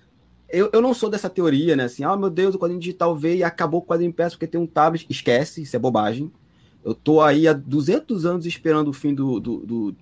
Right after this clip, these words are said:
teatro pelo cinema, da tele, do, do, do cinema do, pela televisão,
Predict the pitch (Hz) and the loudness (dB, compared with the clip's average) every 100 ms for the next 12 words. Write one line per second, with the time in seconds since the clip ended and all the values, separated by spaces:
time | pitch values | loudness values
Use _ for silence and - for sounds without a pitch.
0 | _ - 113 143 233 190 - 135 131 - | _ -2 2 2 0 -6 -4 -4 -4 -4
1 | 101 113 202 240 254 _ _ _ - - | -2 -2 -2 -4 -6 _ _ _ -20 -20
2 | _ - 120 139 151 147 160 131 139 127 | _ -4 -2 2 2 4 2 0 -2 -2
3 | 135 143 143 139 170 190 - 123 139 135 | -2 -4 0 0 2 -2 -6 -4 -4 -6
4 | - 131 127 123 110 98 113 170 220 269 | -2 -2 0 0 0 -4 -4 -2 -2 -4
5 | 277 | -6